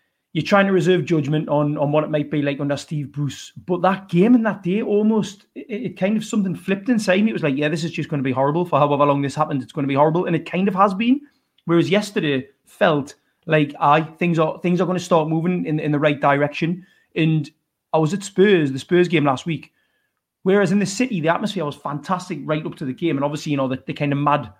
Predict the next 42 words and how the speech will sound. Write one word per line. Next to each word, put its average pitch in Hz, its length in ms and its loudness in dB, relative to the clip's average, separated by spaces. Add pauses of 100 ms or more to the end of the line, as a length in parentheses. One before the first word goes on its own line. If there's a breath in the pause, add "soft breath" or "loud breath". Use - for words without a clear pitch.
(160 soft breath)
mad 151 240 2
five 147 260 0
minutes 143 200 -4
of 131 60 -16
kickoff 180 260 -8
were 156 60 -4
brilliant. 147 420 -2 (880)
Those 151 160 -2
physical 185 340 0
reminders 156 640 2
of 127 360 -4 (600)
what 160 160 0
had 135 100 -4
gone 139 180 4
on 143 180 4
for 135 100 -2
the 139 80 2
last 135 260 -4
two 160 160 0
years, 143 240 0
I 131 40 0
mean, 135 160 -4
fourteen 151 400 0
years, 135 160 2
if 131 120 -4
you 139 80 0
want 131 140 2
to - 20 2
look 135 100 0
at 139 80 -6
it 127 100 -8
from 135 180 -4
that, 143 200 -8
from 151 140 -6
the 143 80 -6
kind 147 180 -4
of 131 80 -10
just 151 200 -8
an 143 100 -6
Ashley 156 240 -6
perspective, 151 400 -6
but 160 160 -4